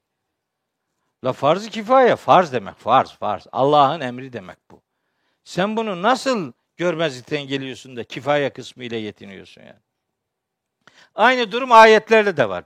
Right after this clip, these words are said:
Bir ayetle yetiniyor, gerisini okumuyor. Ama şart var. Şart koşmuş.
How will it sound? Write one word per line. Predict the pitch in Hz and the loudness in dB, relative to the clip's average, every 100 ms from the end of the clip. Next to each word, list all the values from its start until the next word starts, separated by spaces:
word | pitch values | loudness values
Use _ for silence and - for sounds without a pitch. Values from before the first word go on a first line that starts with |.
| - | -4
Bir | 226 208 | 2 4
ayetle | 202 185 - 151 | 4 0 -2 -2
yetiniyor, | 180 160 190 220 | 0 -4 -10 -12
gerisini | 185 190 160 - 180 | -10 -10 -12 -16 -16
okumuyor. | - 127 95 82 _ _ _ | -14 -16 -20 -20 _ _ _
Ama | 131 180 | -8 -6
şart | 175 202 220 - | 0 2 2 2
var. | 226 254 247 _ _ _ _ _ | -2 -2 -4 _ _ _ _ _
Şart | - - 220 - | -12 0 0 0
koşmuş. | 262 247 - 226 - | -10 -10 -14 -20 -20